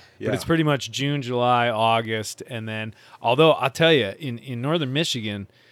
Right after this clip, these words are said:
Speaker 1: the, um, the winds that start coming in the fall, like September and even into
Speaker 2: Mm-hmm.
Speaker 1: October, that's where you get the powerful winds, and sometimes you'll get that summer that just,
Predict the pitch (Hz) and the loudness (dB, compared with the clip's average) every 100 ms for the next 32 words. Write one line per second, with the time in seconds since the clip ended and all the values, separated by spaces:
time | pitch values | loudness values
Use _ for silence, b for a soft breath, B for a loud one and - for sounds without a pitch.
0 | b b - 113 110 107 104 98 95 90 | b b -8 -4 -4 -2 -2 -4 -6 -10
1 | 90 98 - _ _ - _ - 117 107 | -14 -18 -20 _ _ -20 _ -14 -10 -2
2 | 139 156 175 139 127 - - 147 135 - | 4 6 4 0 -6 -8 -2 0 0 -4
3 | _ _ - 143 147 151 135 113 - 117 | _ _ -4 -2 0 -2 -4 -4 0 2
4 | 123 131 104 98 - 101 - 113 127 139 | 4 2 0 -6 -10 -10 -8 -6 -2 0
5 | 143 - 113 110 117 117 110 104 101 120 | 0 -2 -4 0 2 2 2 0 0 0
6 | 143 113 123 131 b b b - 131 - | 0 -2 -4 -6 b b b -2 -2 0
7 | 160 147 131 127 - - 123 123 117 127 | 0 0 -2 -8 -12 -4 0 0 -2 -6
8 | 127 135 135 120 110 143 131 139 120 107 | -4 -2 -2 -4 -6 -4 -2 -2 -4 -4
9 | 117 104 113 107 - b b b - 110 | -8 -6 -6 -6 -10 b b b -6 -4
10 | 113 - 147 131 127 123 110 107 - 104 | -4 -6 -6 -4 -2 -4 -4 -6 -8 -10
11 | - | -12